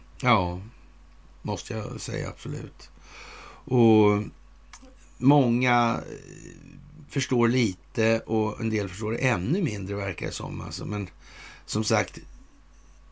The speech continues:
om man faller för frestelsen att ställa sig och titta på luftballonger, alltså. Ja.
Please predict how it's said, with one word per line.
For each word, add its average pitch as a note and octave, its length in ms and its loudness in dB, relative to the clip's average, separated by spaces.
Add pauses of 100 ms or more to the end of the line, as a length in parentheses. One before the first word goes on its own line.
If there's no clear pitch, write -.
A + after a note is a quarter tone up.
om F3+ 380 4
man G3+ 200 4
faller A2+ 420 -2
för G2+ 120 -6
frestelsen - 800 -4
att A1 120 -4
ställa - 380 -4
sig - 120 -4
och - 80 -12
titta - 300 -6
på - 140 -10
luftballonger, A1 840 -10
alltså. - 320 -12 (3000)
Ja. F2+ 340 2